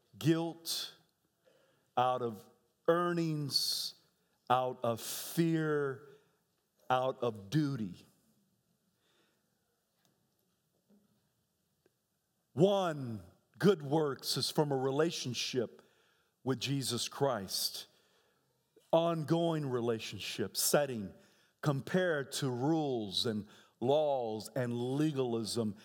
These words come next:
and tradition. Good works come from a good heart moved by compassion and conviction, by the power of the Holy Spirit.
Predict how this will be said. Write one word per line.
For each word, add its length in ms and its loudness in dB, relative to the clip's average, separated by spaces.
and 220 0
tradition. 640 -2
Good 180 6
works 400 0
come 220 0
from 260 0
a 80 4
good 260 2
heart 520 0
moved 520 0
by 180 4
compassion 960 -4
and 240 0
conviction, 720 -2
by 120 2
the 120 -2
power 640 -2
of 120 -2
the 60 0
Holy 280 0
Spirit. 520 -2